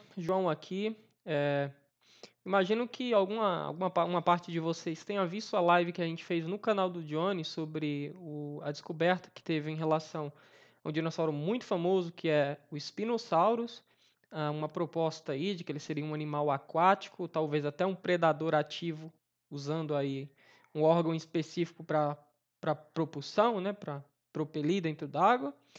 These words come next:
E hoje eu vou comentar aí, ainda que brevemente, sobre esse artigo, beleza? Então, vamos nessa. Olha, gente, os dinossauros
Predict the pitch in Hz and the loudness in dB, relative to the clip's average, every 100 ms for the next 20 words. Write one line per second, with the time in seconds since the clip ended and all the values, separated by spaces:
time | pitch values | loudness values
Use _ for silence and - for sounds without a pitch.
0 | - - _ _ 196 208 226 240 233 233 | -20 -20 _ _ 4 6 4 2 2 2
1 | 233 233 220 - 196 196 175 190 180 180 | 0 0 0 4 6 6 4 2 2 0
2 | 185 180 170 180 175 170 147 147 180 - | -2 -4 0 2 4 2 0 0 -2 -6
3 | - _ _ - - 156 151 165 165 _ | -16 _ _ -18 -4 -2 0 -2 -4 _
4 | _ _ _ _ _ _ _ _ _ - | _ _ _ _ _ _ _ _ _ 0
5 | 170 170 202 196 - 190 - - - 202 | 0 0 -6 -10 0 0 0 -8 -4 -4
6 | 160 135 131 _ _ - 139 143 196 214 | -4 -8 -8 _ _ -4 0 4 4 4
7 | 226 233 - _ _ 151 160 165 196 196 | 0 0 -8 _ _ -6 0 2 0 -6
8 | _ _ 214 147 156 202 208 151 135 - | _ _ -16 -4 0 0 0 -2 -2 -6
9 | - - _ _ _ _ _ _ _ _ | -16 -20 _ _ _ _ _ _ _ _
10 | _ _ _ _ _ _ _ - - _ | _ _ _ _ _ _ _ -20 -20 _
11 | _ - 233 175 160 143 - 240 285 226 | _ 8 10 10 6 0 -2 0 2 2
12 | 233 185 180 175 185 196 - | 2 4 8 8 8 0 -6